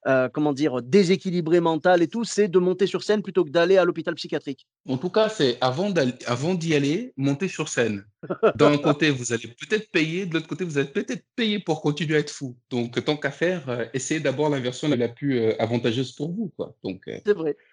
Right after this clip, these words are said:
Speaker 1: En gros, montez sur scène. Si jamais vous sentez des vannes qui sortent ou une chanson, tout va bien. Si jamais vous sortez un couteau plutôt qu'un album, euh,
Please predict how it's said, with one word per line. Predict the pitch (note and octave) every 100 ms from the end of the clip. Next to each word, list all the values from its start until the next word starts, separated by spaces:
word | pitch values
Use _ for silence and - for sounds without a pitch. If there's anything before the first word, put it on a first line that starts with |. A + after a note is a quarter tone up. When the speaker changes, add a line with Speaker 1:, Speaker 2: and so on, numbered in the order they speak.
| -
Speaker 1:
En | F3
gros, | F3 A3+
montez | A3 A#3 A#3
sur | G#3+ -
scène. | G3+ C4 -
Si | - - G#3
jamais | A3+ A3+
vous | G3+
sentez | - G3+ G#3
des | F#3+ E3+
vannes | G3 G3+
qui | F#3
sortent | F3+ G#3 -
ou | F#3+
une | F#3+
chanson, | D#3+ F#3+ - F#3+ D#3
tout | G3+
va | G3
bien. | D#3+ F#3+ B3 - - _
Si | - F3+
jamais | G#3 A#3+
vous | G3+
sortez | G3+ G#3+ -
un | G#3+ G3
couteau | G#3 G3+ A3+ A#3
plutôt | G3 G3
qu'un | F#3+ F#3
album, | F3 F#3+ A#3+ A#3
euh, | F3 E3+ E3 E3 E3 D#3+ D#3+ D#3+